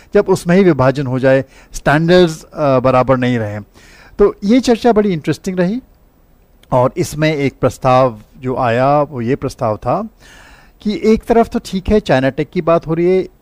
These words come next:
चाइना टेक क्या है? चाइना टेक है कि टेक्नोलॉजी का इस्तेमाल लोगों के विरुद्ध कैसे किया जाए,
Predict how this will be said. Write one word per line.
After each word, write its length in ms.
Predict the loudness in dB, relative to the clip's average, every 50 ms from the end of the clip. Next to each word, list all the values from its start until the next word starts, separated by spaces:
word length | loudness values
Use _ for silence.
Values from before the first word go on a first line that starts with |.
| _ -6 -2
चाइना 240 | 0 0 2 0
टेक 180 | 0 -2 -4 -6 _ 0
क्या 180 | 2 2 2
है? 140 | 2 2 0
चाइना 300 | 0 0 -2 0 0 -2
टेक 220 | 0 0 -2 -2
है 220 | 0 0 0 0 -2
कि 320 | -2 -4 -4 -2 -2 -4 -6 -8 _ -20 -20 -20 -20 -20 -20 -20 _ _ -2
टेक्नोलॉजी 580 | -2 -2 0 2 2 4 4 4 4 2 2 2
का 160 | 4 4 2
इस्तेमाल 800 | 4 2 0 -4 -4 -6 -2 0 2 2 4 4 2 0 -2 -8 -12 _ _ _ _ _ _ _ _ _ _ -4
लोगों 420 | 2 4 6 6 6 6 4 2 2
के 240 | 2 2 2 4
विरुद्ध 280 | 4 4 2 0 0 -4
कैसे 360 | -6 -2 -2 -2 -2 -4 -8
किया 300 | -10 -6 -4 -4 -4 -4
जाए, 280 | -4 -8 -10 -12 -12